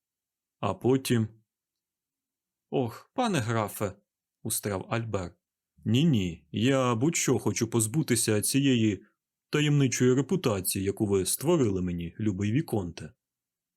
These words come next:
Дуже прикро весь час корчити із себе Манфреда. Я хочу бути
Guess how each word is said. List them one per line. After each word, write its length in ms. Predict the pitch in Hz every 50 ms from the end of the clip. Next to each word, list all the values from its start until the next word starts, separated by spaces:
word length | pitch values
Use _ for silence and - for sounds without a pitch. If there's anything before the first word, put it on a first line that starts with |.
| _ _ _ _ _ -
Дуже 260 | 131 160 147 160 170
прикро 420 | 170 - 170 127 - - 104 101
весь 200 | 101 101 101 -
час 240 | - 123 110 - -
корчити 480 | - 147 143 127 - - 113 117 117 107
із 140 | 104 -
себе 360 | - - 110 101 104 98 95 92 - _ _ _
Манфреда. 720 | 151 160 151 110 92 87 - - 110 92 85 87 87 78 - _ _ _ _ _ _ _ _ _ _ _ _ _ -
Я 240 | 135 151 151 139 127
хочу 340 | - - 135 117 - 131
бути 420 | 120 123 131 117 - 120 113 107